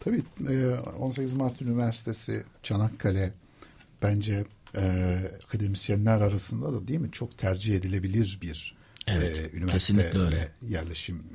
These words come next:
Speaker 1: yeri.
Speaker 2: Hı hı, hı hı.
Speaker 1: E, tabii bu akademisyenlerin de, e, yaşam kalitesini artırmak için
Speaker 2: Hı hı.
Speaker 1: o spor salonlarını,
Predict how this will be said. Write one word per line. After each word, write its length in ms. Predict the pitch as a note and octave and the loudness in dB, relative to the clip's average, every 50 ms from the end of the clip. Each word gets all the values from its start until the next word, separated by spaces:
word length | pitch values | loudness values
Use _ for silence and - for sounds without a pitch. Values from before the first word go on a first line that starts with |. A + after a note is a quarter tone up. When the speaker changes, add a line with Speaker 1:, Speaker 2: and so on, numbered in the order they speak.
| D2+ D2+ | -14 -12
Speaker 1:
yeri. 160 | F2+ F#2 G#2 | -8 -2 0
Speaker 2:
Hı 60 | - | 2
hı, 200 | E2 D2+ F2 E2 F#2+ C3 - - - | 2 4 4 2 2 0 -2 -6 -4
hı 60 | - E2+ | -2 0
hı. 140 | E2+ F#2 G2+ G#2+ - - - | 2 2 0 0 -2 -6 -10
Speaker 1:
E, 40 | - | -2
tabii 200 | - - F3+ E3 | 0 0 0 0
bu 140 | C#3 D3 - - | 0 -2 0 0
akademisyenlerin 920 | D#3 D#3 - D#3 E3+ E3+ D#3 D#3+ - E3 D#3+ E3+ E3+ F3 F3 F3+ F3 D#3 | 2 2 2 2 4 2 2 2 2 2 4 4 4 4 4 4 4 4
de, 200 | E3 E3 - - - - - | 4 2 2 0 -6 -10 -10
e, 300 | - - - - - - | -8 -8 -6 -6 -2 0
yaşam 260 | A#2 A2 - E3+ E3+ | 0 2 4 2 4
kalitesini 480 | E3 - D3 C3+ - C#3+ B2+ - C#3+ C3 | 4 4 4 4 4 0 -2 -2 -2 -2
artırmak 460 | A2+ A2+ A#2 - D3 D3 D3+ D3+ D3+ - | -2 -2 -2 -2 -2 -2 -2 -2 -4 -4
için 240 | - - - - - - - - - - - - - - | -4 -4 -4 -4 -4 -8 -16 -20 -20 -20 -20 -20 -6 -2
Speaker 2:
Hı 60 | - | 0
hı. 180 | E2 D#2+ E2+ F2 | 2 2 2 2
Speaker 1:
o 40 | A#2+ | 0
spor 340 | - - - - B2+ B2+ | 0 -2 -2 0 2 2
salonlarını, 760 | B2 - B2+ A#2+ A#2+ A#2+ B2 B2 A#2 A2 G#2 A2 A2+ A#2+ B2+ | 2 2 2 2 2 2 0 0 -2 -2 -2 -2 -4 -6 -6